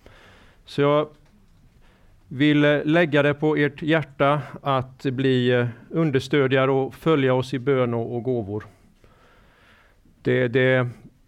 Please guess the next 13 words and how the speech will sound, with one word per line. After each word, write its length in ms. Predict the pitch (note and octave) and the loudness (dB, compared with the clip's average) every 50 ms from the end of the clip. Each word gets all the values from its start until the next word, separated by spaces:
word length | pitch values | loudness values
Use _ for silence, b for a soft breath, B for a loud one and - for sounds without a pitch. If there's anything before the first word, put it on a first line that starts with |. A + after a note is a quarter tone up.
| _ | _
det 160 | - B2+ C#3+ D#3 | -4 0 0 0
är 40 | |
s-, 120 | D3 - - - | 0 -2 -4 0
därför 260 | D#3 E3+ D#3 C#3+ D3 | 2 2 2 2 2
vi 140 | D3 D3 C#3 | 0 0 0
finns 240 | - D3+ D3+ - | 0 -2 -2 -2
till, 340 | - E3+ E3 D#3 C#3 B2+ A#2 | 0 0 0 2 2 0 -2
för 120 | - - C#3 | -2 -4 -4
att 120 | C3+ - | -4 -2
folk 220 | D#3 D3 C3+ A#2+ | -2 -2 -2 -2
genom 240 | C3 C3+ B2+ C3 C3 | -2 -2 -2 0 0
historien 640 | C3+ B2+ C3 - D3 C#3+ C#3+ C#3+ C#3 B2+ B2 A#2 A#2 | 0 -2 -2 0 -2 0 0 0 0 0 0 0 0
här 360 | B2 B2+ A#2 A2 G#2+ G#2+ | 0 2 2 2 0 0